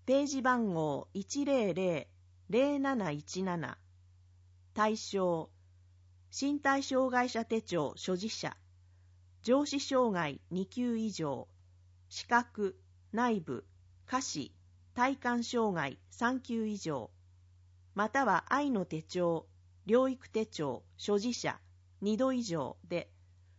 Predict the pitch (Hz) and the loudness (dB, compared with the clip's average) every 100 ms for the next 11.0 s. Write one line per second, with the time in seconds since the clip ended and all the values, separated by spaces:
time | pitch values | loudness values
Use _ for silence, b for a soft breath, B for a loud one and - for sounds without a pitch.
0 | b - - - 196 - 277 277 269 - | b -20 -12 -2 0 0 0 0 -2 -4
1 | - 185 151 - 156 190 - 277 277 262 | 0 2 2 -4 -4 -2 0 0 0 -2
2 | 247 240 247 269 262 185 170 185 165 143 | 0 2 0 -2 -2 0 0 0 -4 -8
3 | - b b b b - 220 220 294 302 | -10 b b b b -4 -2 0 0 0
4 | 294 285 262 185 156 143 220 233 240 240 | -2 -2 -2 0 0 0 0 0 0 -2
5 | 202 190 196 190 - 175 - - - - | -2 0 0 -2 -6 -10 -10 -12 -14 -20
6 | - - - - - - - - - - | -20 -20 -20 -20 -20 -20 -20 -20 -20 -20
7 | - - - 190 233 285 294 285 - 196 | -20 -20 -8 -2 2 2 0 -4 -4 -2
8 | 160 - - b b b - 226 - 294 | -2 -8 -18 b b b -6 0 0 0
9 | - 190 160 - 269 302 302 226 214 190 | -2 -2 -2 -2 0 0 2 0 0 0
10 | 156 156 - 208 202 196 180 156 147 131 | 0 -2 -2 -4 -2 -4 -6 -6 -8 -10